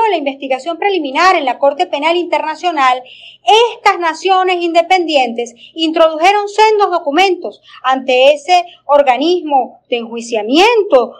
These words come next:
de este tipo de crímenes que depende del Estatuto de Roma, instaron pues a la Corte Penal Internacional a actuar de manera inmediata y urgente, considerando que en efecto en Venezuela se habían cometido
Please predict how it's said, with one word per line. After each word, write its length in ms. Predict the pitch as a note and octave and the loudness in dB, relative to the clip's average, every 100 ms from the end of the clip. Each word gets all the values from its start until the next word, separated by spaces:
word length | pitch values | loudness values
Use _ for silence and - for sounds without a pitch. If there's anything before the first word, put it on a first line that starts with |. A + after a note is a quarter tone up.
| _ | _
de 460 | A#3+ A3+ A3 D4 B3 | -4 -2 -2 -4 -6
este 180 | E4 | -4
tipo 260 | E4 E4 E4+ | -4 0 2
de 140 | D4 | 2
crímenes 440 | C4+ F4+ F#4 C#4 A#3 | 2 0 0 -2 -4
que 100 | A#3+ | -4
depende 540 | A3 A3+ C4+ C#4 E4 E4 - _ - | -2 0 0 0 -2 -2 -16 _ -2
del 160 | C#4 | 0
Estatuto 500 | C4+ C4 B3+ E4+ F#4+ | 0 -4 -2 0 4
de 140 | F#4+ F4 | 4 4
Roma, 440 | E4 B3+ A#3+ B3 _ - | 2 0 -2 -14 _ -10
instaron 600 | E4 E4 E4 G#4 F#4+ D#4+ | -6 -4 2 2 0 -2
pues 140 | F#4 E4 | 0 2
a 120 | D4 | 2
la 80 | C#4+ | 2
Corte 260 | E4+ F4 | -2 -4
Penal 300 | F4+ D#4+ D#4+ | -6 -6 -6
Internacional 800 | F4 E4 D4 C4+ C#4+ D4+ E4 C#4 - | -8 -8 -6 -8 -8 -4 -4 -2 -2
a 280 | C4 B3+ | 0 0
actuar 520 | B3 - - F4 D#4 C4+ | -2 -6 0 2 2 0
de 100 | C4 | -6
manera 360 | C#4+ F#4 G4+ | -2 2 2
inmediata 680 | F#4 D#4 C4+ D#4 E4+ E4+ E4 | 0 -6 -6 -2 -2 -2 -4
y 120 | C#4 | -4
urgente, 480 | C4+ C#4 D#4+ C#4 B3 | -8 -10 -10 -8 -8
considerando 720 | C4+ B3 B3 A#3 D#4 E4 C4 | -10 -12 -6 0 0 0 -2
que 80 | B3+ | -4
en 120 | A#3 | -6
efecto 380 | G#3+ - E4 E4 | -6 -2 -2 -4
en 60 | D4 | -6
Venezuela 560 | B3 A#3 F4+ D#4 G#3+ - _ _ _ | -6 -4 0 2 0 -4 _ _ _
se 120 | C#4+ | 0
habían 300 | C4 C#4 C#4+ | 2 2 0
cometido 640 | D4+ C4+ C4+ D#4+ C4+ - | 0 -2 -6 -2 -2 -4